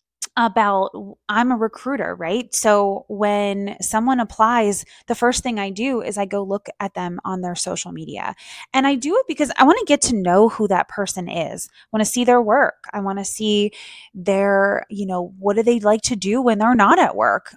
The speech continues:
I wanna know their personality. Let's get to know each other before we come in and we commit.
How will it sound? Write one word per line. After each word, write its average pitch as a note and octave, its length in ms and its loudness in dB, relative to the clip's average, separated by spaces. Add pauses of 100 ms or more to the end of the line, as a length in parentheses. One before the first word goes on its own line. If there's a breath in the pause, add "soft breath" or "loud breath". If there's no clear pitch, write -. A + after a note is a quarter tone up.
I C#4 60 0
wanna F4+ 340 4
know G3 360 4
their C4 140 6
personality. C4+ 920 0 (320 loud breath)
Let's C#4+ 180 -2
get F4 180 -2
to E4+ 120 0
know A3+ 220 6
each C#4+ 200 2
other F3+ 260 0
before A3 480 -2
we A3+ 120 -4
come G3+ 280 -10
in G3 300 0
and G3+ 140 -6
we G3 120 -6
commit. G3 440 -4